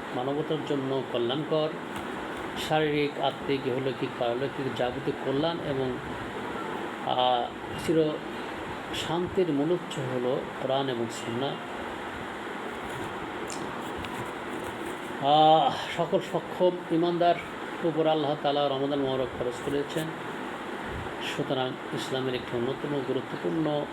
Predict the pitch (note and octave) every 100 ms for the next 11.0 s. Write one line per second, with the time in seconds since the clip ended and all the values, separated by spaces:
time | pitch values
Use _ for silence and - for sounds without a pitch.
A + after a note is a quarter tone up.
0 | - - - B2+ C3+ A#2+ A#2+ B2 A#2+ -
1 | - - - - A#2 A2+ B2+ C#3+ C#3 C#3
2 | C#3+ C#3 C#3 C3+ D#3 F3 - - - -
3 | - - - - - - - - - -
4 | - - - - - - - - - -
5 | - - - - - - - - - -
6 | - - - - - G#3 F#3+ G3 F#3 F#3
7 | F3 F#3 D#3 F3 F3 E3+ E3+ E3+ E3 D#3
8 | E3 D#3 D3+ D3+ D#3 D#3+ D#3+ - - -
9 | - - - - - - - B2+ D3 C#3+
10 | - D#3 - D3+ C#3+ C#3+ D#3+ D#3+ D3+ C#3